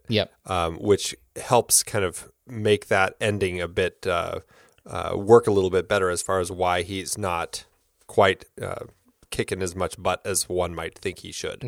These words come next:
Speaker 1: There is, and you know, the, on the flip side of that, they, they do a much better job of setting the stage for just how powerful the bowcaster is.
Speaker 2: Yes.
Speaker 1: Um, and, and so, you know, the fact that, A, yeah, we get to hear a lot more from him about how he's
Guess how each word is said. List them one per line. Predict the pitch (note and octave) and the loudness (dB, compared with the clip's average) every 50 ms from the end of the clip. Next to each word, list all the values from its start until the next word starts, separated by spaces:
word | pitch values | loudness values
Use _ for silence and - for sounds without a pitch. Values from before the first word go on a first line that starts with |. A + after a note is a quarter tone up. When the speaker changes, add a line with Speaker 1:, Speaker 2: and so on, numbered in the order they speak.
| - - | -8 0
Speaker 1:
There | B2+ D3 D3+ C3+ | 4 6 8 8
is, | C3+ C#3+ C3+ B2 | 10 8 8 6
and | C#3 C3+ | 6 4
you | C#3+ C#3 | 4 4
know, | C#3 C3 A#2+ A#2 | 6 6 6 6
the, | B2 A#2+ | 6 6
on | A#2 A2+ A#2+ | 6 4 4
the | A#2 G#2+ - | 2 0 -2
flip | - - D#3 C#3+ - | 2 6 6 6 6
side | - - C3 A2 G#2+ | 6 4 6 6 6
of | G#2+ | 6
that, | G2+ G2+ F#2+ - | 6 4 4 4
they, | A#2 G#2+ A2 G2+ - | 4 2 2 2 2
they | A2+ A#2+ A#2 | 2 4 4
do | G#2 A#2 G#2 | 4 4 2
a | G2+ | 2
much | G#2 A2 A2+ B2+ C3 - - | 2 2 2 2 2 4 4
better | C3+ A2+ A2 G#2 | 4 6 6 4
job | G2 A2+ G#2+ G#2 G2+ F#2+ - | 2 2 4 4 2 0 0
of | - G2+ - | -4 -4 0
setting | - C3 A#2 A2+ G#2+ G2+ | 2 2 2 2 0 -2
the | |
stage | F#2 - - A#2+ A2 G#2 F#2+ | -4 -2 0 2 2 2 0
for | - - A2+ | -2 -4 -4
just | F#2+ - B2 A2+ A2 - - | -2 0 2 2 2 2 0
how | - A2+ G#2 G2+ | -2 -2 -2 -2
powerful | - - A#2+ A2+ A2 G#2+ - - A2 G2 | -2 0 2 4 4 4 2 0 0 0
the | G2 | 0
bowcaster | F#2 G2 G#2 G2+ F#2+ - - F#2 E2+ - - - - - E2 - - - | 2 2 2 2 2 2 0 -2 -2 -2 -4 -6 -6 -6 -6 -6 -6 -8
is. | - - - _ _ _ _ _ - - - - - _ _ - | -10 -12 -14 _ _ _ _ _ -20 -20 -20 -20 -20 _ _ 6
Speaker 2:
Yes. | A#2 A#2+ A#2+ G#2+ G2+ F#2+ F2+ - - - G#2 | 8 10 10 8 8 6 2 0 0 0 0
Speaker 1:
Um, | G#2 | 0
and, | G#2 G2+ G2 G2 - | 0 0 0 -2 -2
and | A#2 A2 G#2+ G#2 | -2 0 0 0
so, | - - B2 A2+ G#2+ G2+ G2 F#2+ F#2+ F#2 - | 2 6 6 8 8 8 6 6 4 2 -2
you | - A2 A2+ | -2 -2 -2
know, | G#2+ G2 F#2 F2+ | 0 0 -2 -2
the | - A#2 B2 G#2+ | 0 2 2 4
fact | - - C#3+ B2+ C3 - - - - | 4 4 4 4 4 2 0 -2 -2
that, | A#2 A2 G#2 G2+ G2+ - - - _ _ _ _ _ _ _ _ _ _ _ _ _ - | 0 2 2 2 0 -2 -6 -10 _ _ _ _ _ _ _ _ _ _ _ _ _ 6
A, | C#3+ C3+ B2 G#2+ G#2 | 8 8 8 8 4
yeah, | A2+ A2+ B2+ A#2+ G2 F#2 | 4 6 6 6 6 6
we | F#2+ A2 G#2+ | 4 2 2
get | A2+ G#2+ | 2 2
to | - A#2 | 2 0
hear | G#2 B2+ A#2 | 2 4 4
a | G2 | 4
lot | G2+ A2+ B2 B2 | 6 4 4 4
more | A#2+ A2+ G2 | 2 2 2
from | - A#2 G#2 | 0 -2 -6
him | F#2 - D#3 D#3+ D3 C3 A2+ G#2 G#2+ | -2 2 4 6 6 6 4 2 0
about | D#2+ E2+ G2+ G#2+ G#2 G#2 G2 - | 0 -2 0 2 2 2 0 0
how | - C3 A#2 A#2 | 2 4 4 4
he's | A2+ F#2+ F2+ - - | 4 2 0 0 0